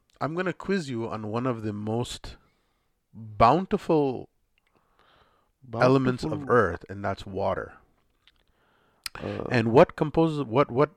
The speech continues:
Speaker 1: what makes up water? Ocean.
Speaker 2: No,
Speaker 1: No,
Speaker 2: H two O.
Speaker 1: ocean, ocean makes up water.
Speaker 2: H two O.
Speaker 1: Is made up of water. So
Speaker 2: Is
Speaker 1: I
Speaker 2: made
Speaker 1: thought
Speaker 2: up
Speaker 1: I'd,
Speaker 2: of
Speaker 1: I'd
Speaker 2: ocean?
Speaker 1: quiz you on the
Speaker 2: Is made up
Speaker 1: oceans.
Speaker 2: of ocean?
Speaker 1: So
Speaker 2: Okay.
Speaker 1: I quizzed you on
Speaker 2: And
Speaker 1: outer
Speaker 2: this bottle
Speaker 1: space.
Speaker 2: right here in my hand made up of ocean.
Speaker 1: I am now gonna quiz you on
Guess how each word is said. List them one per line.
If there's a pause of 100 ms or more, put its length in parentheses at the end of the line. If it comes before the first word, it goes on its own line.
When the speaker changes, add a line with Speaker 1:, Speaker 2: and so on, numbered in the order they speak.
(160)
Speaker 1:
what
makes
up
water?
Ocean. (880)
Speaker 2:
No,
Speaker 1:
No,
Speaker 2:
H
two
O.
Speaker 1:
ocean,
ocean
makes
up
water. (300)
Speaker 2:
H
two
O.
Speaker 1:
Is
made
up
of
water.
So
Speaker 2:
Is
Speaker 1:
I
Speaker 2:
made
Speaker 1:
thought
Speaker 2:
up
Speaker 1:
I'd,
Speaker 2:
of
Speaker 1:
I'd
Speaker 2:
ocean?
Speaker 1:
quiz
you
on
the
Speaker 2:
Is
made
up
Speaker 1:
oceans.
Speaker 2:
of
ocean?
Speaker 1:
So
Speaker 2:
Okay.
Speaker 1:
I
quizzed
you
on
Speaker 2:
And
Speaker 1:
outer
Speaker 2:
this
bottle
Speaker 1:
space.
Speaker 2:
right
here
in
my
hand
made
up
of
ocean.
Speaker 1:
I
am
now
gonna
quiz
you
on